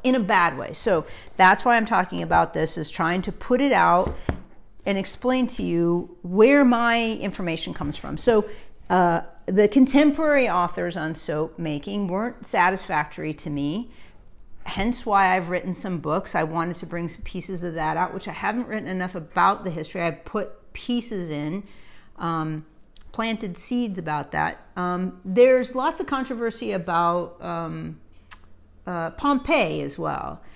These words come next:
Uh, some people said that they had a soap making factory, and then other people contradict that and said there wasn't a soap making factory, and it was this, that, and the other. And I'm like, I don't know, uh, c-, there were soap recipes. I discovered soap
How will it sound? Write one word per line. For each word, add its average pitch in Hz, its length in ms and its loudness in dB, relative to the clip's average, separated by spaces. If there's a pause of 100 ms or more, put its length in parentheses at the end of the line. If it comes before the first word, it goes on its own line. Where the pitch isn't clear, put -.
(200)
Uh, 180 220 -4
some 233 200 -4
people 240 220 -4
said 220 160 -2
that 214 120 -2
they 220 100 0
had 226 120 2
a 226 40 -2
soap 226 240 -2
making 233 320 -6
factory, 226 500 0
and 156 100 -4
then 165 100 -4
other 180 140 -6
people 214 260 -6
contradict 254 560 -4
that 170 160 -2
and 160 100 -10
said 180 120 -8
there 214 120 -4
wasn't 233 320 2
a 180 60 -4
soap - 220 -10
making 156 280 -8
factory, 160 380 -8
and 196 80 -6
it 196 40 -6
was 196 180 -4
this, 208 180 -2
that, 190 200 -2
and 220 80 -6
the 247 100 -2
other. 262 180 0
And 185 100 -2
I'm 196 120 -2
like, 202 340 -6 (1700)
I 214 100 8
don't 254 120 6
know, 262 560 4
uh, 214 460 6
c-, - 120 -10
there 226 240 4
were 233 220 4
soap 254 480 0
recipes. 214 720 -2
I 180 120 0
discovered 180 640 -2
soap 262 400 -2